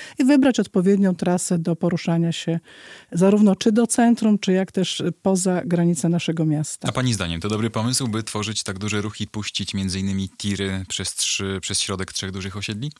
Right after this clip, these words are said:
Speaker 1: Ale nie mówimy o puszczaniu tirów przez środek trzech osiedli. Do ruchu tirów, e, będą wybudowane obwodnice Białegostoku. E, zadba o to na pewno Generalna Dyrekcja Dróg Krajowych i Autostrad,
Speaker 2: Ale
Speaker 1: do
Speaker 2: tą
Speaker 1: której
Speaker 2: wewnętrzną obwodnicą
Speaker 1: zadań
Speaker 2: miasta?
Speaker 1: to należy. Natomiast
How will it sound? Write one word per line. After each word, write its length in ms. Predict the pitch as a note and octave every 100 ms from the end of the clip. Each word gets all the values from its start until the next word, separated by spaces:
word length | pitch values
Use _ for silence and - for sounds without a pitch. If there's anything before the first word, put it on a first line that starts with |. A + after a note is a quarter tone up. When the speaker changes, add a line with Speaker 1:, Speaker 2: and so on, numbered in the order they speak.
| _ _ _ _ _ _ - - -
Speaker 1:
Ale 200 | F3 F3
nie 100 | F3
mówimy 320 | E3+ A#3+ C4
o 60 | F#3
puszczaniu 480 | F3 - F#3 F3+ F3
tirów 420 | - F#3+ D#3+ F#3+ -
przez 300 | - E3+ -
środek 460 | - F3+ E3+ F3
trzech 260 | - F3 F3+
osiedli. 640 | E3 - D#3+ D#3 D#3+ G#3+ B3+ - - - - -
Do 280 | D#3+ F3+
ruchu 260 | G3 G#3 G3
tirów, 600 | - G3+ F3+ E3 - -
e, 160 | D#3 D#3+
będą 340 | E3+ G3 F#3
wybudowane 600 | F3+ F3 D#3+ E3 F#3 F3+
obwodnice 520 | E3 E3 E3+ F3 F3
Białegostoku. 1120 | D#3+ E3 D#3+ E3 - E3 D#3 - D#3+ F#3 A3 G#3 F3 E3+ E3 E3 E3
E, 40 | E3+
zadba 420 | F3+ F3+ E3 E3
o 100 | E3+
to 140 | E3+
na 100 | E3
pewno 300 | D#3+ E3 E3
Generalna 460 | D#3 E3 E3 E3 D#3+
Dyrekcja 380 | D#3+ D#3 - D#3+
Dróg 200 | E3 -
Krajowych 380 | E3 D#3 D#3+
i 40 | E3
Autostrad, 460 | D#3+ - D#3 -
Speaker 2:
Ale 80 | F3
Speaker 1:
do 80 | F3
Speaker 2:
tą 60 | A2
Speaker 1:
której 200 | F#3+ F#3+
Speaker 2:
wewnętrzną 260 | - -
obwodnicą 360 | G#3 G3 G3 G3+
Speaker 1:
zadań 220 | G#3 G3
Speaker 2:
miasta? 180 | F3+ F#3+
Speaker 1:
to 60 |
należy. 320 | F#3 F3 E3 G3+
Natomiast 520 | F#3+ G3+ A#3 A#3